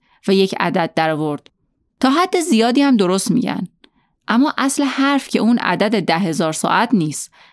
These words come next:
حرف اینه که یاد گرفتن زمان می‌بره. میونبر نداره. از طرف دیگه مشکل بودن یادگیری فقط این نیست که زمان می‌خواد. مشکل بعدی اینه که توانایی ما آدم‌ها هم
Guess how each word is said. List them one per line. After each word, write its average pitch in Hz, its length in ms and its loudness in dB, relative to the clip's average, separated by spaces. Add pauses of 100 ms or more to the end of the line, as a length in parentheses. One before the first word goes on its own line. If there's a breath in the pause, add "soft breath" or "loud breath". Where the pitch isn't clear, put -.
حرف 208 360 -2
اینه 254 160 4
که 262 100 0
یاد 175 360 0
گرفتن 202 600 -2 (300 loud breath)
زمان 196 460 2
می‌بره. 160 560 -2 (520)
میونبر 196 520 4
نداره. 175 520 -2 (720)
از 208 140 -2
طرف 240 260 0
دیگه 233 500 2
مشکل 190 400 0
بودن 185 300 0
یادگیری 185 800 0 (240 soft breath)
فقط 247 380 -2
این 339 120 2
نیست 359 200 0
که - 80 0
زمان 160 360 0
می‌خواد. 151 500 -4 (600)
مشکل 233 340 0
بعدی 190 640 2
اینه 233 180 2
که 254 100 0
توانایی 175 600 0
ما 240 180 4
آدم‌ها 170 480 0
هم 233 340 2